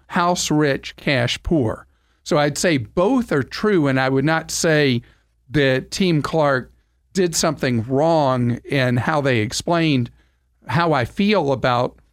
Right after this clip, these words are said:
mortgages. And the reality is very few people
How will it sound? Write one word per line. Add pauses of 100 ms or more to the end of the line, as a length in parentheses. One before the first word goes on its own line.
(280)
mortgages.
And (320)
the
reality
is
very
few
people